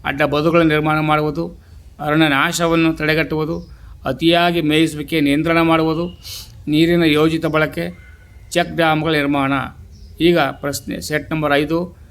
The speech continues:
ಎಂಟರಿಂದ ವಾಕ್ಯಗಳು ಉತ್ತರಿಸಿ. ನಾಲ್ವಡಿ ಕೃಷ್ಣದ ಒಡೆಯರ್ ಸಾಧನೆಗಳು ಯಾವುವು? ಬಹುತೇಕ ಎಲ್ಲ ಬರೆದಿದ್ದೀರಾ. ಪ್ರಾಥಮಿಕ ಶಿಕ್ಷಣದ ಶಿಕ್ಷಣ ಶುಲ್ಕ ರದ್ದುಪಡಿಸುವುದು, ಹೆಣ್ಣು ಮಕ್ಕಳ ವಿದ್ಯಾಭ್ಯಾಸದ ಬಗ್ಗೆ ಏಳಿಗೆ ನೆರವು ನೀಡುವುದು,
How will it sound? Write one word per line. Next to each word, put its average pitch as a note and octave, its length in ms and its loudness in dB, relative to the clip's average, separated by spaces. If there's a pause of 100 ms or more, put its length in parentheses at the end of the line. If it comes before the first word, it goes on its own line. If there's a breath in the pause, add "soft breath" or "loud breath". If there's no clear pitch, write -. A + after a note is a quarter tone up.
(280 soft breath)
ಎಂಟರಿಂದ D3+ 440 0 (160)
ವಾಕ್ಯಗಳು C#3+ 580 -2
ಉತ್ತರಿಸಿ. D3 560 -6 (560 soft breath)
ನಾಲ್ವಡಿ E3 460 2
ಕೃಷ್ಣದ E3 400 -2
ಒಡೆಯರ್ D3+ 400 2
ಸಾಧನೆಗಳು D3 480 0
ಯಾವುವು? C#3 460 0 (760)
ಬಹುತೇಕ D3 280 0
ಎಲ್ಲ D3 120 0
ಬರೆದಿದ್ದೀರಾ. D3+ 640 2 (1700 loud breath)
ಪ್ರಾಥಮಿಕ F3+ 520 0
ಶಿಕ್ಷಣದ E3 640 0 (100)
ಶಿಕ್ಷಣ D#3+ 340 -4
ಶುಲ್ಕ D3+ 320 -6
ರದ್ದುಪಡಿಸುವುದು, C#3 800 -4 (960 loud breath)
ಹೆಣ್ಣು E3 240 2
ಮಕ್ಕಳ F3 340 0
ವಿದ್ಯಾಭ್ಯಾಸದ D#3 580 0
ಬಗ್ಗೆ D3+ 580 -6
ಏಳಿಗೆ D#3+ 400 2
ನೆರವು D#3 300 2
ನೀಡುವುದು, C3+ 520 -2